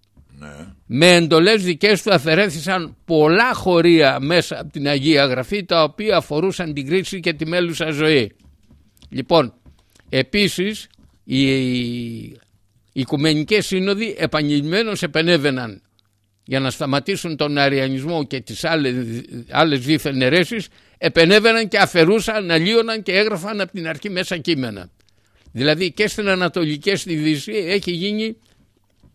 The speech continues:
Speaker 2: το "έλα και να δεις". Θέλεις να κάνεις διάλειμμα, τι είπες;
Speaker 1: Εσύ, εσύ τι
Speaker 2: Όχι,
Speaker 1: θες;
Speaker 2: να προχωρήσουμε
Speaker 1: Ναι,
Speaker 2: γιατί
Speaker 1: ναι.
Speaker 2: έχουμε δουλειά.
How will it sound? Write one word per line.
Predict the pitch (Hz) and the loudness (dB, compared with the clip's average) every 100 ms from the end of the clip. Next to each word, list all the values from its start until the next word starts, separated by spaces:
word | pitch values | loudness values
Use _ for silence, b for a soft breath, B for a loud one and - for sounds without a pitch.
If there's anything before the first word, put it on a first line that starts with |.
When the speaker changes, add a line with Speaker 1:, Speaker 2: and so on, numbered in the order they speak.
| - - _ _ | -20 -20 _ _
Speaker 2:
το | - | 4
"έλα | 170 202 208 | 6 8 4
και | 180 190 | 0 0
να | 170 165 | 2 4
δεις". | 165 160 - - _ _ _ _ _ _ _ _ _ _ _ _ _ _ _ _ _ _ _ _ _ _ - | 6 6 4 -6 _ _ _ _ _ _ _ _ _ _ _ _ _ _ _ _ _ _ _ _ _ _ -14
Θέλεις | - 147 127 | -6 -6 -6
να | 147 | -8
κάνεις | 147 156 139 | -6 -4 -4
διάλειμμα, | 120 139 180 165 147 | -2 -2 -2 -6 -8
τι | 131 | -8
είπες; | 107 - | -10 -12
Speaker 1:
Εσύ, | 101 - 156 | -14 -10 -6
εσύ | 107 80 - | -6 -6 -6
τι | 143 | 0
Speaker 2:
Όχι, | 185 156 | 0 0
Speaker 1:
θες; | - | -4
Speaker 2:
να | 180 | -6
προχωρήσουμε | 165 175 165 165 175 180 | -4 -4 -2 -4 -6 -6
Speaker 1:
Ναι, | 165 | -6
Speaker 2:
γιατί | 165 | -4
Speaker 1:
ναι. | 175 | -4
Speaker 2:
έχουμε | 175 160 | -4 -4
δουλειά. | 156 170 156 98 | -4 -2 -2 -4